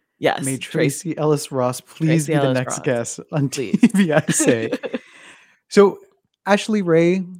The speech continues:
Speaker 2: if you had to say right now, the show that everybody should binge over the holidays,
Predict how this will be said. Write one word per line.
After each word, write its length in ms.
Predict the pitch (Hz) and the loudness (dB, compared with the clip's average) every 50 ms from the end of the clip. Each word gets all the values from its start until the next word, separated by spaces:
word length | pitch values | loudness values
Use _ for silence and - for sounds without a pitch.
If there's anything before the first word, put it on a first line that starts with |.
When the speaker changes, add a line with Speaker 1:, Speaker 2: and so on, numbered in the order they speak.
| - - 214 208 214 214 - - | -20 -20 -20 -20 -20 -18 -6 -2
Speaker 2:
if 220 | 196 151 - - | -2 -2 0 0
you 120 | 160 175 | 0 2
had 200 | 170 185 185 - | 2 2 0 0
to 100 | - 185 | 0 0
say 460 | 160 - - - - 143 127 117 117 120 | 0 0 0 0 0 0 0 -2 -4 -4
right 320 | 110 117 127 143 143 135 | -4 -4 -4 -4 -4 -6
now, 560 | 135 123 120 113 107 107 107 139 139 143 135 139 151 - | -6 -4 -4 -4 -4 -6 -6 -8 -8 -10 -12 -14 -14 -8
the 640 | 139 139 135 131 131 131 131 131 131 131 127 127 - 156 | -6 -4 -2 -2 -2 -2 -2 -2 -2 -2 -4 -6 -8 -10
show 540 | 147 - - - - - 165 165 170 180 180 | -12 -10 -10 -4 0 4 4 6 4 4 0
that 640 | 165 151 147 139 139 139 139 135 135 - - - - _ _ _ _ _ _ _ _ _ _ _ _ _ _ | -2 0 0 2 2 2 0 -2 -4 -8 -16 -18 -18 _ _ _ _ _ _ _ _ _ _ _ _ _ _
everybody 360 | - 165 143 156 151 160 165 156 | -4 -2 0 0 2 2 0 0
should 180 | - 170 151 | -2 -2 -2
binge 240 | 131 147 135 135 131 | 0 0 0 0 -2
over 120 | 135 135 | -4 -4
the 100 | 147 170 | -4 -2
holidays, 600 | 143 123 104 101 - 60 55 - 151 170 - - | -2 -2 -4 -4 -6 -8 -10 -10 -10 -12 -12 -16